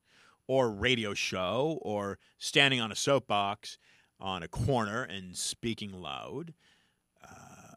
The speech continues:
or sharing this podcast or donating to this show to fund it,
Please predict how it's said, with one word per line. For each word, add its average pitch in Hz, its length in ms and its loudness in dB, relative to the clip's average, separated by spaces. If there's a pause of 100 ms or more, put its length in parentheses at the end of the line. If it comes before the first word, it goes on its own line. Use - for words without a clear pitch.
or 120 140 -6
sharing 123 720 2
this 117 240 2
podcast 76 1040 -8 (460)
or 95 160 -10 (200)
donating 131 540 4
to 107 140 -6
this 143 220 4
show - 460 0
to - 120 -12
fund - 340 -10
it, 95 180 -10